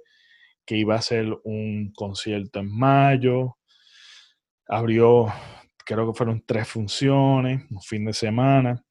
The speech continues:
y, pues, nada, sucede el covid diecinueve. Sucedió el covid diecinueve, nadie esperaba esto,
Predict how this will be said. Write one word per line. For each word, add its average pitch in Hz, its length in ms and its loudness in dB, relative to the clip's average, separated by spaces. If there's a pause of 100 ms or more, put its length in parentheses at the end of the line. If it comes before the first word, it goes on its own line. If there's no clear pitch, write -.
(140)
y, 104 400 -4
pues, 92 260 -12
nada, 107 420 -2 (420)
sucede 113 480 -4
el 113 140 -2
covid 113 260 2
diecinueve. 98 520 -4 (1160)
Sucedió 101 460 -4
el 113 120 -4
covid 117 260 -2
diecinueve, 143 760 -4 (1000)
nadie 120 500 4
esperaba 110 580 4
esto, 147 380 2